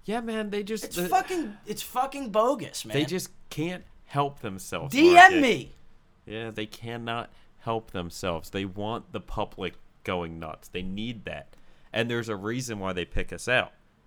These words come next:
Speaker 1: 'Cause they have a lot of haters saying a lot of things,
Speaker 2: Sure.
Speaker 1: even if it's not outrageously hateful things like you said. Just a somewhat negative statement.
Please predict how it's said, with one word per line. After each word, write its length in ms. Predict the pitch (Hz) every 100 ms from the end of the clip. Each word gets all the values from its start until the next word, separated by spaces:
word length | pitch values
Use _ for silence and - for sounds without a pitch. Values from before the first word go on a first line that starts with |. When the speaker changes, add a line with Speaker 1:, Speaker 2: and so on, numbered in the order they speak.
| _
Speaker 1:
'Cause 160 | - 135
they 120 | 165
have 120 | 165 110
a 40 |
lot 260 | 92 107 95
of 100 | 85
haters 540 | 135 131 - - - -
saying 320 | - 123 113 101
a 40 |
lot 340 | 92 107 131
of 80 | 107
things, 360 | - 131 107 85
Speaker 2:
Sure. 100 | -
Speaker 1:
even 180 | 147 143
if 160 | 143 143
it's 180 | 120 110
not 340 | 110 104 - _ - - _ _ -
outrageously 800 | 131 120 98 101 107 107 113 107
hateful 380 | 107 107 - 113
things 320 | - 147 135
like 180 | 110 98
you 140 | 139
said. 360 | 151 101 62 - - - - - -
Just 300 | - 143 135 -
a 120 | 113
somewhat 520 | 127 - 127 127 120 98
negative 380 | 107 104 101
statement. 460 | - 117 120 135 147